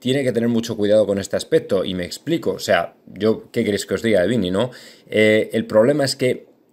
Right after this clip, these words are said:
en España hay mucho árbitro de, de tarjeta fácil. Y el problema es que en un arreón de esos que no te está saliendo nada en el partido, que estás frustrado o lo que sea,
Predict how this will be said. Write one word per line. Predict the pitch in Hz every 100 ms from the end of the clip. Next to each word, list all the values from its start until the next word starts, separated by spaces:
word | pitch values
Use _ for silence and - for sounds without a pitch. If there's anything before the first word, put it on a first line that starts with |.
| _
en | 113 110
España | 107 - 113 120
hay |
mucho | 123 120 120
árbitro | 107 101 110 117 117 - _ _ -
de, | 104 104 -
de | 98 98
tarjeta | 95 92 - 120 113
fácil. | - 135 - 87 - _ _ _ _ _ _ _
Y | 123
el | 123
problema | 117 120 127
es | 123
que | 135 123
en | 113 117
un | 131 127
arreón | 113 107 110 120 123
de | 117
esos | 131 110
que | -
no | 98
te | 98
está | 98 104
saliendo | 95 98 98 98
nada | 98
en | 98
el | 95
partido, | 101 - 165 135
que | 110
estás | - 107
frustrado | - 98 - 107
o | 101
lo |
que | 98
sea, | 104 117 117 123